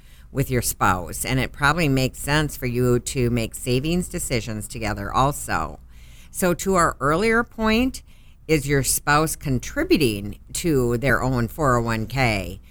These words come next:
If not, could you afford to add a little more pre-tax income to your own four oh one k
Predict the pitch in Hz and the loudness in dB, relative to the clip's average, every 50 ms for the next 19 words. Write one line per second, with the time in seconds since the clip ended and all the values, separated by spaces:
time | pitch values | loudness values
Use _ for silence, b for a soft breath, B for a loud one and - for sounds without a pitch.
0 | b b b b - - 143 139 - - 151 151 160 214 262 220 147 135 - - | b b b b -4 -2 0 0 0 0 0 2 2 4 4 2 2 0 0 -4
1 | - - - - 147 131 139 143 131 123 - - 143 135 135 123 - 139 - - | -12 -8 -4 -4 -2 0 2 2 2 0 -2 -2 0 0 0 -2 -4 -6 -6 -2
2 | 135 135 135 143 151 156 156 127 120 120 127 143 147 147 143 143 139 139 135 135 | 0 2 2 2 2 2 0 0 -2 0 0 0 2 2 2 2 2 2 2 2
3 | 131 127 123 123 120 120 120 - - 175 170 156 - 175 156 143 - - - - | 0 2 2 2 2 2 0 0 -2 -2 0 0 2 2 2 2 0 -4 -10 -14
4 | - - 156 160 180 202 196 - 226 240 233 240 247 233 - - 226 208 190 180 | -6 -2 0 2 2 0 0 0 2 2 4 2 2 0 -2 -2 0 2 4 4
5 | 165 - - 131 139 160 196 202 - - 220 214 214 208 208 208 208 208 202 - | 4 2 0 0 0 0 0 0 0 0 2 2 4 2 2 0 -2 -2 -4 -2
6 | 220 214 214 214 214 220 214 | -2 0 0 0 0 -2 -6